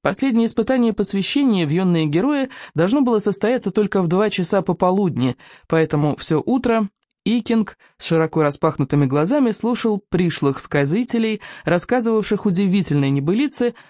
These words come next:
о грязных датчанах и пиратских принцессах. От волнения Икинг места себе не находил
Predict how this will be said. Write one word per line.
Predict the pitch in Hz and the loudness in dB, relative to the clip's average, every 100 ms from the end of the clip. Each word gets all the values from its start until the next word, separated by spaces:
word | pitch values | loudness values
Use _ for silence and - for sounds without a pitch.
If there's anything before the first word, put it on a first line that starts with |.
| _ | _
о | 165 | -2
грязных | 143 170 151 131 127 | 2 2 2 0 -4
датчанах | - 147 - - 262 254 - _ _ | 0 -2 0 -2 0 0 -4 _ _
и | 170 | -4
пиратских | - 147 147 - 143 - | 0 0 0 -2 -6 -2
принцессах. | 143 135 - - - _ _ _ _ _ _ _ _ _ _ _ _ | -4 -2 -6 -12 -14 _ _ _ _ _ _ _ _ _ _ _ _
От | - 165 | -4 0
волнения | 254 320 320 285 - | 2 4 2 0 0
Икинг | 269 262 240 233 | 0 2 0 0
места | 202 196 165 170 | 0 0 0 -2
себе | 170 170 | 0 2
не | 170 | 2
находил | 165 165 156 160 156 | 0 0 0 0 0